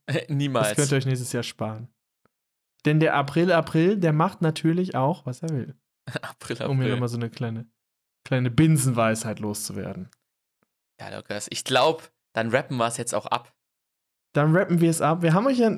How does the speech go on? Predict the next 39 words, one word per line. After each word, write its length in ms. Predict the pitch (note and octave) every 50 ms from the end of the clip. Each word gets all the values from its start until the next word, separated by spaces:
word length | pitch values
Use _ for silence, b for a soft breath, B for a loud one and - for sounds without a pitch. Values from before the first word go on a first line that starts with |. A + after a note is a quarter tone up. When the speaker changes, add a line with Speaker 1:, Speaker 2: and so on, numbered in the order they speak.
| - - - - _ _ _
Speaker 2:
wir 180 | D#3 D#3+ G3 G#3+
haben 100 | C4+ E4
euch 140 | F4 D#4 -
was 120 | C#4+ C4+
versprochen, 540 | - A#3+ A3+ - - - B3+ D4+ - D4 G#4
eine 160 | D#4 C#4 B3
kleine 300 | - - G#3+ G#3+ A#3 B3
Folge 320 | A3+ - G#3 G#3 A3 G#3+ G#3+
zu 120 | G#3+ -
machen. 340 | D3 D3 F3+ - - C4 A#3+
Wir 120 | G#3+ D#3+
haben 300 | D3 E3+ G3 A3 A3 A3
auch 140 | - F3 F#3
eine 120 | G3+ F#3+
kleine 300 | F#3+ - F#3 F3 F#3 G3
Folge 360 | F#3+ - - F3+ F#3+ G3+ G3 F#3+
o-, 380 | F3 F3 - - D3 D3+ - -
euch 200 | - D3+ D#3+ D#3+
gegeben 380 | - C#3+ C3+ C3+ D#3 G#3 A3+ A#3+
jetzt 160 | A#3+ A#3 A#3
hier. 320 | - G#3+ A#3 C4 D#4+ - _ _ _ _ _ _ _ _ _ _ b b b b _ _ _ _ -
Ähm, 580 | - D3 D3+ D3+ D#3 D#3 D#3 D#3 D#3+ E3 D#3+ - _ _ _ _ _ - - _ _ _ _ _ _ _ _ _ _ _ - - _
ist 160 | - G#3 A3+
auf 80 | C#4+ C#4
jeden 120 | C4+ B3+
Fall 140 | A#3 G3+ D#3
gut. 300 | C#3 C#3+ F#3 C#4+ - - - _ -
Wollen 240 | C#3 D#3 F3+ A#3+
wir 80 | C#4+ B3
n-, 500 | A3 E3 D#3 - - D3+ D3 C#3+ C#3+ C#3+
wollen 120 | C#3 E3+ G#3
wir 20 | A#3
einen 60 | F#3
Song 280 | D#3 - - - E3+ G3
auf 120 | A#3 B3+
die 100 | B3+ B3+
Playlist 380 | A#3 A#3 A3+ A3+ A#3 B3+ B3 -
packen? 280 | - A#3 A3+ A3+ A3+
Speaker 1:
Oh 40 | C4+